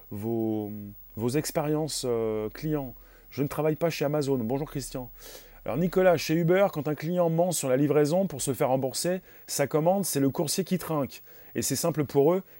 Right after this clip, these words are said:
ils ponctionnent au coursier, qui derrière se débat con-, contre un bot. Ah oui. Oui Nicolas, explosif, exclusif, je triangule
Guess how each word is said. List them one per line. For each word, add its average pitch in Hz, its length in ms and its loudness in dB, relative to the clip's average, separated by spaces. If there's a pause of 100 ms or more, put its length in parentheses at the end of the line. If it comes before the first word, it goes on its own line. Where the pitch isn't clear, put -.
(120)
ils 135 140 0
ponctionnent 185 520 0
au 180 200 6
coursier, 151 520 0 (640)
qui 170 200 -2
derrière 151 640 4 (200)
se - 200 -2
débat 143 320 8
con-, 143 320 -2
contre 160 380 -2
un 139 100 0
bot. 131 400 2 (300)
Ah 170 160 4
oui. 170 260 0 (800)
Oui 180 120 2
Nicolas, 175 480 6
explosif, 180 640 4
exclusif, 180 720 4
je 110 140 2
triangule 165 640 0